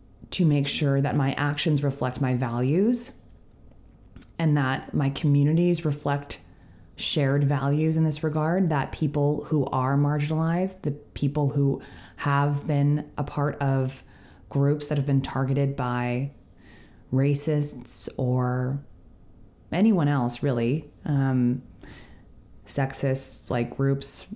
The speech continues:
<laughs> people who have incited acts of hate against the queer community. Like, I'm not an expert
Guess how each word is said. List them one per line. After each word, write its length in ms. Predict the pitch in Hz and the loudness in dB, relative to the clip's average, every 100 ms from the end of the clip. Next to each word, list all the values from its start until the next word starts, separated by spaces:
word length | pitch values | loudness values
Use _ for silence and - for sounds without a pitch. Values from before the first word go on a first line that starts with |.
| - | -6
<laughs> 1000 | 151 160 - - - - - - - - | -4 -4 -10 -20 -20 -20 -20 -20 -20 -4
people 280 | 151 143 143 | -2 2 0
who 600 | 143 135 135 131 - - - - - | 2 2 4 2 0 -6 -14 -16 -4
have 680 | 139 131 131 123 - - - - - - - - - - - - - - | -2 0 0 -2 -6 -16 -20 -20 -20 -20 -20 -20 -20 -20 -20 -20 -20 -10
incited 720 | - 147 139 135 131 127 - - | 0 0 2 0 2 0 -2 -4
acts 280 | 131 120 135 | -6 -2 -4
of 100 | 123 | -4
hate 500 | - 135 120 - - - - | -2 0 0 -4 -14 -20 -8
against 440 | 139 139 123 123 - - - - | -4 0 0 -2 -8 -16 -14 -8
the 80 | |
queer 280 | 139 160 151 | -4 0 0
community. 800 | 143 151 143 135 135 131 131 139 - - - - - - - - - - - - | 0 2 4 4 2 2 0 -4 -18 -20 -20 -20 -20 -20 -20 -20 -20 -20 -20 -6
Like, 300 | 151 139 139 - - - - - | -2 -2 -4 -14 -20 -20 -20 -4
I'm 200 | 160 180 | 0 2
not 200 | 180 165 | 2 2
an 200 | 160 - | 2 0
expert 600 | 143 - - 135 - | -4 -6 -2 -2 -2